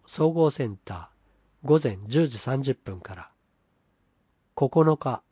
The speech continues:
火曜日。行政相談。会場、役場三階和室。午前九時から正午。移動図書室。順路、若葉保育園。津南省、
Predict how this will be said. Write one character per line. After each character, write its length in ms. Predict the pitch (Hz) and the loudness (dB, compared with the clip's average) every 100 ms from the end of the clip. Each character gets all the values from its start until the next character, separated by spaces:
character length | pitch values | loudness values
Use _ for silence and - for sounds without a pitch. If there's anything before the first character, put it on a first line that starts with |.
| _ | _
火 140 | - | 0
曜 220 | 139 160 117 | 2 2 0
日。 220 | 87 - _ _ _ _ - | -4 -20 _ _ _ _ -6
行 220 | 127 156 | 2 2
政 280 | 170 170 147 | 4 2 2
相 200 | 151 123 | 0 -2
談。 240 | 92 87 _ _ _ _ _ _ _ _ | -4 -16 _ _ _ _ _ _ _ _
会 240 | - 143 135 | -2 0 0
場、 340 | 135 120 104 _ _ - | -2 -4 -8 _ _ -4
役 260 | 139 - | -4 0
場 120 | 160 156 | 0 0
三 280 | - 139 | 0 -2
階 240 | 139 127 120 | 0 0 -2
和 120 | 107 | -4
室。 440 | 101 - - 95 _ _ _ _ _ _ _ _ _ - | -8 -14 -20 -20 _ _ _ _ _ _ _ _ _ -2
午 160 | 151 165 | 2 4
前 220 | 147 98 | 2 -4
九 140 | - 151 | -2 -2
時 100 | 127 | -2
か 140 | 123 | -6
ら 140 | 101 92 | -10 -6
正 240 | - 113 | -2 -2
午。 220 | 92 - _ _ _ _ _ _ _ _ _ _ _ _ | -4 -16 _ _ _ _ _ _ _ _ _ _ _ _
移 120 | - 143 | -2 4
動 200 | 170 170 | 4 4
図 140 | 151 | 0
書 180 | - 131 | 0 -2
室。 340 | - - 98 _ _ _ _ _ _ | -4 -18 -20 _ _ _ _ _ _
順 280 | 135 151 160 | -2 0 0
路、 200 | 120 95 _ _ _ | -2 -10 _ _ _
若 280 | 139 131 165 | -6 -2 0
葉 140 | 165 | 0
保 180 | 156 151 | 0 0
育 200 | 135 - | 0 -4
園。 180 | 104 92 _ _ _ _ _ _ _ _ | -8 -10 _ _ _ _ _ _ _ _
津 160 | - 143 | -4 0
南 200 | 147 151 | 2 0
省、 440 | - 147 120 104 | -2 -2 -2 -6